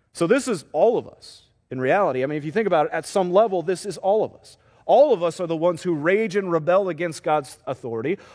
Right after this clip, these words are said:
All of us are ones who are dead in our sin. All of us are ones who destroy God's creation. Each of us are guilty of it in, in, in our own way. Now, most of us know this to some degree at our core,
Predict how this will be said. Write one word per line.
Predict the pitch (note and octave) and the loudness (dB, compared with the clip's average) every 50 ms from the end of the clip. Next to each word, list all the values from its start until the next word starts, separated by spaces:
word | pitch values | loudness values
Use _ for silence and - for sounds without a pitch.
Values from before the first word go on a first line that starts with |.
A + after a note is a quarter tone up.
| - - | -4 2
All | F3+ G#3+ C4+ | 2 4 4
of | C4+ A#3 | 4 4
us | A#3 G#3 - | 2 -2 0
are | G#3+ F#3+ | -2 -2
ones | F#3+ F#3+ F#3 - | -2 -2 -4 -4
who | F3+ F#3 | -2 -2
are | F3+ E3 | -2 -2
dead | D3 C3 C#3+ D#3 F3 F#3 | -2 0 0 2 2 2
in | G3 F#3+ | 2 0
our | E3+ D3+ C#3 | -4 -6 -6
sin. | C3 - - A#2 G#2 A#2+ D3+ | -8 -10 -14 -12 -10 -6 -2
All | F#3 A3 C4+ D#4 | 0 2 2 2
of | C#4+ G#3+ | 2 0
us | G#3+ G3+ | -2 0
are | G#3+ G3 | 0 -2
ones | E3+ F#3 F#3 E3+ | -2 -2 -4 -4
who | - F#3 | -4 -6
destroy | E3+ D#3 E3 C3+ - - - E3+ F3 F3+ F#3 F#3 | -4 -4 -6 -6 -8 -14 -8 -4 -2 0 0 0
God's | E3+ E3 E3+ E3 E3+ - | 0 0 -2 -2 -2 -6
creation. | - - D3+ C3+ A2 G#2+ A2 A2 - - E3+ G3 A3 _ _ _ _ _ - - | -8 -10 -8 -8 -6 -6 -8 -10 -12 -14 -16 -16 -18 _ _ _ _ _ -18 -6
Each | - A3+ B3+ - - | 0 0 0 0 0
of | B3+ G3+ | 0 2
us | G#3 G3 - | 2 2 2
are | G3 F3 | 0 -2
guilty | D#3+ C3 F3+ A3+ C4+ C#4+ - G#3 F#3+ D#3+ | -2 2 2 2 2 2 -2 -6 -4 -4
of | D3+ - - C#3 B2+ B2+ | -4 -2 0 -2 0 0
it | C#3+ E3+ - _ _ _ _ _ _ _ - | -2 -4 -4 _ _ _ _ _ _ _ -4
in, | - E3 E3 E3+ E3+ E3 - | -2 0 0 0 -2 -6 -6
in, | D3+ D3 D3 D3+ - E3 D3 C#3+ D3 - | -4 -4 -4 -4 -4 -4 -4 -4 -4 -4
in | E3 D3+ | -2 0
our | D3 C#3+ D3+ | 0 2 2
own | D#3 E3 E3 E3 | 2 0 0 -2
way. | G3+ A#3 G#3 B2+ - - _ _ _ _ _ _ _ _ _ _ _ _ _ _ - | -2 -2 -4 -4 -8 -12 _ _ _ _ _ _ _ _ _ _ _ _ _ _ -4
Now, | D#3 E3+ F3 D#3+ | 0 0 0 2
most | E3 F3+ G#3 C4 B3 - | 2 4 2 2 2 -2
of | C4+ A3+ | -4 0
us | A3 G3+ F#3 - - - _ _ _ _ | 0 0 0 -2 -8 -18 _ _ _ _
know | - D#3 F#3 G#3+ A#3+ B3 | -6 0 2 4 4 2
this | F#3+ F3+ F3 - | 2 -2 -6 -6
to | - E3+ | -8 -12
some | D#3 - F3+ D#3+ D#3 | -10 -6 -6 -6 -4
degree | D3+ C#3+ C#3+ D3+ C#3+ | -6 -4 -2 0 0
at | C#3 C3+ | 2 0
our | C3+ B2+ | 0 -2
core, | - - E3+ A#2+ F#2 - | -4 -8 -8 -8 -8 -10